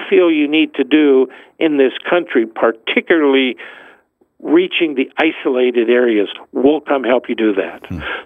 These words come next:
Speaker 1: So it's much more partnership with the national church than it is M A F working with North American, European mission societies.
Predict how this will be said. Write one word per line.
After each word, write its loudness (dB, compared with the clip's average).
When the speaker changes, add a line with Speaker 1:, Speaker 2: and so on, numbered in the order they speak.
Speaker 1:
So 2
it's -4
much -2
more 0
partnership -4
with 0
the -2
national -2
church 0
than 0
it 2
is 2
M 0
A 4
F 0
working 0
with 2
North 0
American, 0
European 2
mission -2
societies. -6